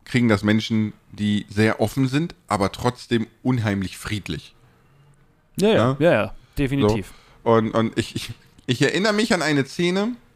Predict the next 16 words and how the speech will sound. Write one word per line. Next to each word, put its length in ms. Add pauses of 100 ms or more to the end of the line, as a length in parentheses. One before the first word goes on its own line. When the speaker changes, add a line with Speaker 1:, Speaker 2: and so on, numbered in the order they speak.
(560)
Speaker 1:
m-, 240
auch 220
meine 200
erste 400
Beziehung 500
damals, 520
ne? 220
Mit 220
der 100
war 80
ich 80
ja 80
zwei 200
Jahre 180
zusammen 300 (400)
und 420